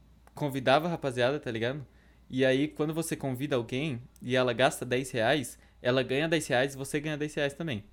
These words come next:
tá ligado? Aí a gente falava, "Mano, você quer ganhar dez reais de crédito na Steam?" Aí a pessoa falava, "Mano, quero." Aí a gente dava o bagulho do PicPay,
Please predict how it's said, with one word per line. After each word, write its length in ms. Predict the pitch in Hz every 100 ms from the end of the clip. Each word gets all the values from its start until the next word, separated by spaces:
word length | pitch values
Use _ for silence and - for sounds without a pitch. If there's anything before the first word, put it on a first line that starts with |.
| - -
tá 80 | 104
ligado? 220 | 101 127 - - - - - - - - - - - -
Aí 120 | 143
a 40 | 143
gente 180 | 147 -
falava, 180 | 127
"Mano, 240 | 131 175 139
você 100 | 127
quer 140 | 151
ganhar 440 | 165 202 185 143 117
dez 360 | 113 127 139
reais 180 | 135 120
de 80 | 123
crédito 380 | 127 110 - 110
na 80 |
Steam?" 280 | 104 - - 180 _ _ - - -
Aí 160 | 117 117
a 40 | 123
pessoa 180 | -
falava, 240 | 131 120 104
"Mano, 240 | 143 127 -
quero." 400 | 120 104 127 175 - - - - -
Aí 120 | 123
a 60 |
gente 260 | 131 135 - - - - - - _ - _ - - - -
dava 240 | 123 127
o 20 | 131
bagulho 200 | 143 139
do 60 |
PicPay, 560 | 135 127 - 117 151